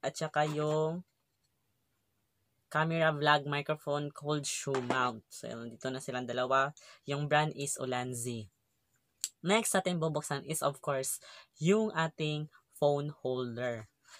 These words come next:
So, yung phone holder, same pa rin, Ulanzi yung brand. So, nandito siya, phone holder natin.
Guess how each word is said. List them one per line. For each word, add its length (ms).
So, 160
yung 240
phone 280
holder, 600
same 400
pa 160
rin, 240
Ulanzi 520
yung 200
brand. 400
So, 500
nandito 400
siya, 400
phone 240
holder 320
natin. 320